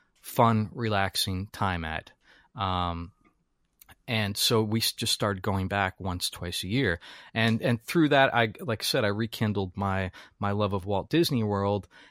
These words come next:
and, um, and started remembering all these things that I'd done in the past. And, and, um, what I was looking for when we started going again was tour, a, a, a travel guide,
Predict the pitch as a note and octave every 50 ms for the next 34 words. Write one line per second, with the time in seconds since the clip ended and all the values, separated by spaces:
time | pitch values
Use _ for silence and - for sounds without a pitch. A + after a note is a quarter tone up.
0 | _ _ _ - A2+ A2 G#2+ G#2+ G#2+ G#2 G#2 G#2 G2 - - A2 A2 G#2 G2+ G2
1 | F#2+ F#2+ F#2 F#2 G2 - _ _ _ _ _ _ _ _ _ _ _ _ _ _
2 | - - - _ _ _ - B2 A#2 G#2+ G2+ - - - - - - - C#3+ A#2+
3 | A#2 A#2+ G#2+ G2+ A2+ G#2 G#2 G#2 A2 G#2+ G#2+ G2+ G2 F#2 F#2+ F#2 F2+ F#2 F#2+ -
4 | - D#3+ D3+ C#3+ C#3 C3 - A2+ G#2+ G#2 G2+ F#2+ - G2+ G2+ G2 F#2+ F#2 F#2+ -
5 | - - C3+ B2+ B2+ B2+ A#2+ - - - F#2+ F#2+ F#2+ - - - - - - -
6 | - - - G2+ G2+ G#2 G2+ F#2+ G2 G2 F#2+ G2 F#2 - - C4 C#4 F3 - _
7 | _ - G#3+ - _ _ _ _ _ _ - _ _ _ _ _ - - F#3 D#3+
8 | C#3 D3 C3+ B2+ B2 B2 A#2 - - - _ - - D3 B2 G#2+ A#2+ B2+ F3+ A#3
9 | - - C4 A#3+ A3+ - B2+ B2 A#2+ A2+ A#2 A#2+ A#2 - - B2 A2+ A2 G#2 G2
10 | D#3+ G3 A#3+ B3+ B3 F3 A#2 F#2+ F#2+ F#2 F#2+ G#2 G#2+ A2 G#2+ - - - A#2 A#2
11 | A#2 A2+ A2+ A#2 - - - - - - - - - - _ _ _ - - -
12 | - C3 C3+ D3 - - C#3+ C3+ - - - - B2 A2+ G#2+ - - - - -
13 | A#2 G#2+ F#2+ - _ _ _ _ _ - - F3 E3+ E3+ C#3+ G#2 F2+ F#2 E2 E2
14 | F2 G#2+ B2 C#3